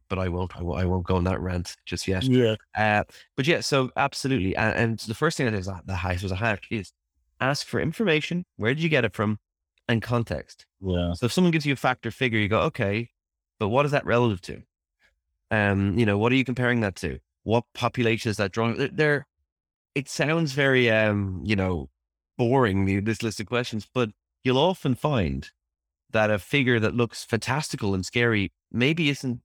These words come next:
Speaker 1: that big a deal in context.
Speaker 2: Yeah.
Speaker 1: Uh, or maybe something that seems mundane actually is shocking when you put it in context. So you
Speaker 2: Yeah.
Speaker 1: need the context and you also need the source. 'Cause if,
Speaker 2: Yeah.
Speaker 1: if, and the source is the big one.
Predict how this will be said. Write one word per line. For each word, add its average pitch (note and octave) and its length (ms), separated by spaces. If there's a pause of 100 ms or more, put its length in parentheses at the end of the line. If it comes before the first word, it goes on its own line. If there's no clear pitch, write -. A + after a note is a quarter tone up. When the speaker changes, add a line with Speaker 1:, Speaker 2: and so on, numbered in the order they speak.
Speaker 1:
that G#2+ 280
big A2+ 200
a G#2 60
deal G2+ 340
in F#2+ 140
context. G#2 500
Speaker 2:
Yeah. F#2+ 320 (360)
Speaker 1:
Uh, G#2 340
or A2+ 540 (500)
maybe A2 420
something A2+ 240
that G2+ 140
seems A2 340
mundane G#2 540
actually G#2 500
is F2+ 100
shocking B2 420
when G2 120
you F#2 120
put G2 160
it E2+ 120
in F#2 120
context. F2+ 520 (280)
So G#2+ 100
you B2 80
Speaker 2:
Yeah. B2+ 100
Speaker 1:
need D#3 180
the E3 60
context D3 400
and A#2 80
you A2+ 120
also G#2+ 160
need F#2 60
the F#2 60
source. - 480 (600)
'Cause G#2+ 140
if, B2 60
Speaker 2:
Yeah. C3 180
Speaker 1:
if, A2+ 240
and A2 140
the - 40
source D3 300
is D3+ 80
the B2+ 80
big A#2 180
one. F2 280